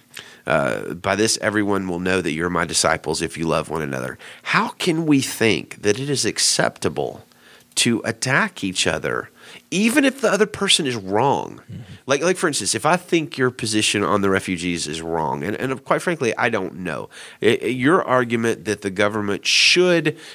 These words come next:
Speaker 1: keep danger out in light of Romans thirteen is a good argument, and I, I don't know how a reasonable person could think anything other than that. They might disagree with it, but it's a reasonable argument. I don't think, I don't know how a reasonable Christian could not see that there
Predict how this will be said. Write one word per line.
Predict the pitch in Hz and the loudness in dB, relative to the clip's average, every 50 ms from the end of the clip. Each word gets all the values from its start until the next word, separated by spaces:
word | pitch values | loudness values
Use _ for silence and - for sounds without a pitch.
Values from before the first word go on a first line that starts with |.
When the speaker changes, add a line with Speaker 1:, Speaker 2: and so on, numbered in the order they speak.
| - _ _ - | -20 _ _ -8
Speaker 1:
keep | - - 143 139 139 135 - - 113 | -2 4 6 6 6 4 0 -4 0
danger | 107 117 117 117 120 113 110 117 113 | 2 4 4 4 2 0 0 -2 -2
out | 76 98 110 101 95 92 - - - | 0 2 2 2 2 0 -2 -4 -8
in | - 110 107 101 | -8 -6 -4 -2
light | 101 101 104 107 104 | 0 0 0 0 0
of | 98 107 | 0 -2
Romans | 101 101 101 101 98 - | -2 0 0 -2 -2 -2
thirteen | - 104 92 - - 113 101 101 98 | -2 -2 -2 -2 -4 -2 -2 -2 -2
is | - - 98 - | -4 -4 -2 -2
a | 98 | -2
good | 92 92 95 - - 104 104 | -4 -6 -4 2 4 6 6
argument, | 98 92 90 90 87 87 73 58 50 - - | 6 6 2 2 -2 -6 -8 -8 -8 -8 -6
and | 95 95 | -4 -4
I, | 98 101 - | -4 -2 -2
I | - 113 113 | 0 0 2
don't | 127 139 - - | 2 0 -2 -2
know | 120 127 120 113 110 107 107 - - - - - | -2 0 2 2 2 2 0 -6 -20 -20 -20 -14
how | - - - 120 120 120 117 113 104 - | -6 0 2 2 4 4 4 2 0 0
a | - 101 92 | -4 -4 -2
reasonable | 92 104 107 104 110 107 98 101 101 | 0 0 0 2 0 0 0 0 -2
person | 101 - - 98 90 - - 95 82 80 | 0 2 2 2 4 2 2 -2 -2 -4
could | - - 98 82 - | -2 -2 -2 -2 0
think | - 90 90 85 - - - - - _ _ _ _ - - | 0 0 0 0 -4 -8 -14 -14 -20 _ _ _ _ -2 0
anything | 104 98 85 - 92 85 - | 0 2 2 2 2 0 2
other | - 95 90 87 85 | 2 0 2 0 -2
than | 67 69 73 71 | -4 -6 -10 -8
that. | 69 53 50 - | -8 -8 -8 -6
They | - - 101 | -2 0 2
might | 104 101 90 78 92 | 2 2 2 0 0
disagree | 113 120 - - - 196 190 | 2 0 2 4 4 4 4
with | 180 160 156 | 4 4 4
it, | 165 - - | 2 2 2
but | 117 104 | -2 -2
it's | - - 110 | 0 0 2
a | |
reasonable | 107 110 107 101 104 98 87 73 | 2 2 2 2 0 -2 0 2
argument. | 76 80 78 78 76 73 - - _ - - - - - - - | 2 2 0 -2 -4 -12 -14 -18 _ -20 -18 -16 -16 -14 -8 -2
I | - 120 151 | 0 0 2
don't | 175 196 165 - - | 2 0 -4 -2 -2
think, | - 135 120 120 - - | 0 0 0 0 0 0
I | 139 | 0
don't | 165 120 117 | 0 0 0
know | 127 123 | -2 -2
how | 110 117 113 120 - | 0 2 2 2 2
a | - 110 | 0 0
reasonable | 104 107 117 113 - 123 110 107 104 | 0 0 0 0 -2 -4 -4 -4 -6
Christian | - - 117 107 - - 110 98 | -2 -2 -2 -2 0 -2 -2 -2
could | 98 - 104 92 | -2 -2 -2 2
not | 92 98 95 - - | 2 2 2 2 0
see | - 107 101 104 | 0 0 0 0
that | 90 82 90 | 0 -2 0
there | 98 92 92 95 95 90 | 2 2 4 4 2 0